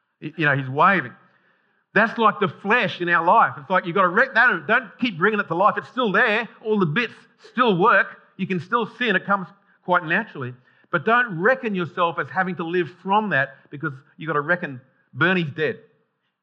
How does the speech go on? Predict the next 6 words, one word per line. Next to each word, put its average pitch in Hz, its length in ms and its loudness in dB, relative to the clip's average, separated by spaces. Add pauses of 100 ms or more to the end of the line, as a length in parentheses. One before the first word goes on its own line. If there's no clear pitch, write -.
(920)
Bury 180 260 4
Bernie 139 300 -2 (380)
because 139 240 -2
there's 131 160 -8
a 135 40 -4
whole 170 240 2